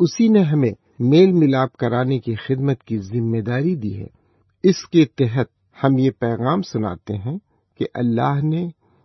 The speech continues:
मसीह के वसीले से अपने साथ दुनिया की सुलह कराई और लोगों के गुनाहों को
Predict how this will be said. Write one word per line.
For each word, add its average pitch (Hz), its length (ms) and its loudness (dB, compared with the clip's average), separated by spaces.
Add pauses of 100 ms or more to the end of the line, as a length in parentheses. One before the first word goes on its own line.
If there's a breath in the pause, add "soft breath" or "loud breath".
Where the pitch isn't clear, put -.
(120)
मसीह 127 400 0
के 220 160 2
वसीले 180 480 4
से 185 240 2 (320)
अपने 135 320 -6
साथ 117 520 -8 (440)
दुनिया 135 460 -2
की 113 140 -10
सुलह 147 380 -8
कराई 101 380 -10 (560)
और 147 240 2
लोगों 135 420 0
के 123 160 -4
गुनाहों 120 480 -6
को 120 200 -4